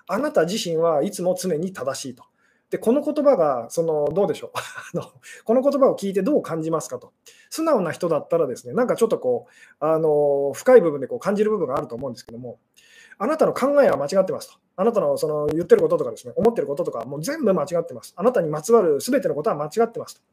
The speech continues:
ただし、あなただけは常にいつも正しいんですと。ただここでその勘違いしちゃう人は自分のイメージと、「私はこういう人間です」っていう、「あ、これが正しいのか」って思っちゃいやすいんです。そうではありませんと。それも間違ってますと。ただし、その、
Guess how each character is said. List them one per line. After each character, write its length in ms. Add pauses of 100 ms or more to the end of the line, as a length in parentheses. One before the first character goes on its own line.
(420)
た 80
だ 80
し、 120
あ 120
な 100
た 120
だ 100
け 100
は 100
常 220
に 180
い 60
つ 80
も 120
正 280
し 80
い 20
ん 60
で 80
す 80
と。 60 (580)
た 140
だ 100
こ 100
こ 80
で 220
そ 100
の 100
勘 160
違 20
い 20 (180)
し 60
ち 60
ゃ 40
う 40
人 120
は 120
自 120
分 140
の 80
イ 60
メ 140
ー 20
ジ 120
と、 220
「私 240
は 100
こ 140
う 60
い 20
う 40
人 120
間 100
で 80
す」 140
っ 20
て 120
い 40
う、 80
「あ、 60
こ 100
れ 60
が 80
正 180
し 100
い 40
の 80
か」 160
っ 40
て 60
思 140
っ 20
ち 80
ゃ 40
い 20
や 40
す 60
い 40
ん 20
で 80
す。 80
そ 180
う 40
で 60
は 120
あ 20
り 60
ま 100
せ 120
ん 40
と。 80 (300)
そ 160
れ 40
も 100
間 100
違 40 (180)
っ 40
て 80
ま 100
す 140
と。 100 (960)
た 60
だ 100
し、 240
そ 140
の、 140